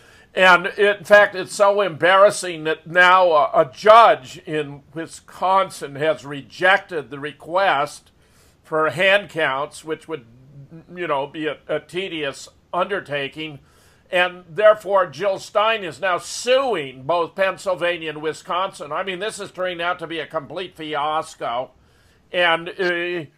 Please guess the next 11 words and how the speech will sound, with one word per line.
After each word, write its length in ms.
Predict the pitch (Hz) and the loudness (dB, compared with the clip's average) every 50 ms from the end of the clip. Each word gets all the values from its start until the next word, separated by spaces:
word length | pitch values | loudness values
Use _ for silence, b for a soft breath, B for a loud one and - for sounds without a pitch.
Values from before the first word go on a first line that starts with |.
| _ _ _ _ - | _ _ _ _ -6
in 140 | 214 214 214 | -4 -4 -2
addition, 680 | 190 131 110 190 220 247 226 - - 202 170 151 139 | -4 -4 -2 -2 0 0 -2 -4 -6 -8 -8 -8 -8
because, 540 | 139 175 170 - 185 185 180 170 147 - 160 | -12 -12 -8 -4 -2 -2 -2 -2 -4 -8 -6
uh, 200 | 170 165 151 135 | -6 -4 -4 -4
Hillary 320 | 170 180 196 202 190 180 156 | -2 -2 -2 -2 -2 -4 -6
Clinton 540 | - - 175 208 226 226 - 170 151 143 - | -8 -2 0 2 2 0 -2 -10 -18 -16 -12
has 340 | 170 160 160 151 143 131 123 | -6 -4 -4 -4 -4 -6 -12
joined 720 | 120 117 127 170 185 208 208 190 165 147 139 143 151 151 - - | -18 -10 -4 0 2 2 2 2 0 -2 -4 -8 -14 -16 -16 -12
in 260 | 185 185 175 160 151 | -8 -6 -6 -6 -6
this 300 | 156 156 151 147 - - | -6 -8 -8 -8 -10 -16
request, 960 | 151 139 143 151 139 - - 185 208 226 220 190 110 101 123 156 151 - - | -14 -12 -12 -12 -12 -10 -4 0 2 2 2 0 -2 -4 -8 -10 -12 -14 -18